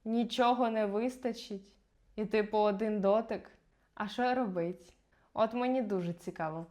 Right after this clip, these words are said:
А давайте я візьму два рефіла, їх змішаю, і того в мене буде,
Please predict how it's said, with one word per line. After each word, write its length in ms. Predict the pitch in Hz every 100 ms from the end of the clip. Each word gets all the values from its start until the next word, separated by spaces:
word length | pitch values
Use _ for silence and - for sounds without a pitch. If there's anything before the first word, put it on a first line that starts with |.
| _ _ _
А 160 | -
давайте 680 | 208 226 196 220 320 415 -
я 260 | 233 247 254
візьму 680 | 240 196 202 226 240 240 233 - _ _ -
два 400 | 190 196 233 208
рефіла, 640 | 190 180 214 254 294 180 - _ _ _ _
їх 320 | 214 214 262
змішаю, 760 | 220 208 214 208 202 247 320 208 -
і 80 | 233
того 400 | - 202 202 294
в 80 | 302
мене 240 | 226 214
буде, 500 | 190 202 202 190 185